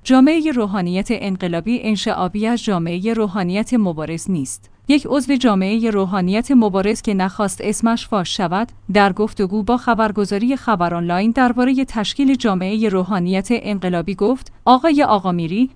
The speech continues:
عضو فعلی شورای شهر تهران، پشت این قضیه است. البته قبلاً حدود دو سال پیش، زمان انتخابات شورای قبلی می‌خواست این جامعه را راه بیندازد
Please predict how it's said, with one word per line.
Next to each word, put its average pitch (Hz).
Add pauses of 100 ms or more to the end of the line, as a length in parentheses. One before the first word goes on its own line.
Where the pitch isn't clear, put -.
عضو 269
فعلی 196
شورای 208
شهر 226
تهران، 208
پشت 233
این 196
قضیه 190
است. - (160)
البته 254
قبلاً 220
حدود 247
دو 262
سال 220
پیش، 190 (200)
زمان 226
انتخابات 233
شورای 220
قبلی 170
می‌خواست 180
این 226
جامعه 180
را 180
راه 208
بیندازد 165